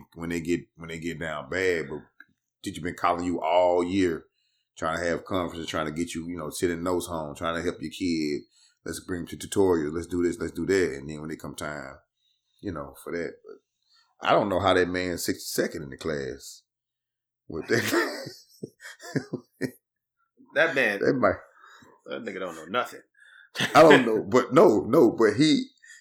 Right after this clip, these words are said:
Speaker 1: he ain't the only
Speaker 2: Oh, you
Speaker 1: one.
Speaker 2: say he's sixty-second. Okay, okay, okay, okay.
Speaker 1: <laughs> It's people under him that don't know nothing too.
Speaker 2: They got a lot of niggas
Speaker 1: Like,
Speaker 2: in that school that don't know nothing.
Speaker 1: like, it's a lot of people
Speaker 2: So,
Speaker 1: that don't know
Speaker 2: yeah,
Speaker 1: nothing.
Speaker 2: on,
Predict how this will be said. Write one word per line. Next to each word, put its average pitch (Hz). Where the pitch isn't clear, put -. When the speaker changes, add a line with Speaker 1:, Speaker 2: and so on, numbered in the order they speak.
Speaker 1:
he 160
ain't 151
the 123
only 170
Speaker 2:
Oh, 175
you -
Speaker 1:
one. 202
Speaker 2:
say 170
he's -
sixty-second. 151
Okay, 113
okay, 104
okay, 92
okay. -
Speaker 1:
<laughs> 302
It's -
people -
under 202
him 139
that 131
don't 117
know 113
nothing 110
too. -
Speaker 2:
They 117
got 98
a 78
lot 101
of 92
niggas 92
Speaker 1:
Like, -
Speaker 2:
in 92
that 85
school -
that 82
don't 85
know 85
nothing. 82
Speaker 1:
like, 175
it's 170
a 123
lot 170
of -
people 196
Speaker 2:
So, 220
Speaker 1:
that 214
don't 165
know 156
Speaker 2:
yeah, 226
Speaker 1:
nothing. 202
Speaker 2:
on, 208